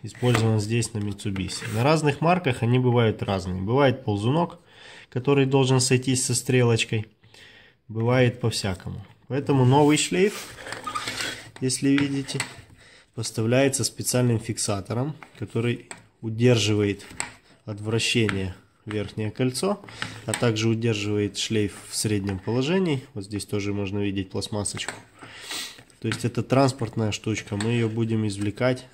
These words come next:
уже, собственно, при установке. Э, другой способ,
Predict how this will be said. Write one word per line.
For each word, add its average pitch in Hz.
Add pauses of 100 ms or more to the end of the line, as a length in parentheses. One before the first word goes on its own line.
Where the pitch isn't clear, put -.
уже, 104
собственно, 101
при 101
установке. 95 (1700)
Э, 113
другой 123
способ, 139